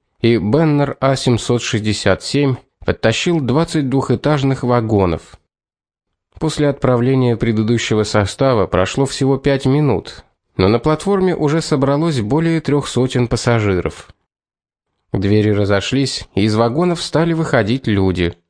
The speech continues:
Ожидающие в нетерпении подались вперед,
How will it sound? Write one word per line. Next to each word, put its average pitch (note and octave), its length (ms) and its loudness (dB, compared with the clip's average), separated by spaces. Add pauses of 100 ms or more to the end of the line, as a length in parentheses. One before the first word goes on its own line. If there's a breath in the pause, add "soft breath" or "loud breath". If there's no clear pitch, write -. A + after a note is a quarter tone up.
(480)
Ожидающие C#3+ 720 0
в C3 60 2
нетерпении B2+ 680 0
подались A2 500 0
вперед, B2+ 680 -2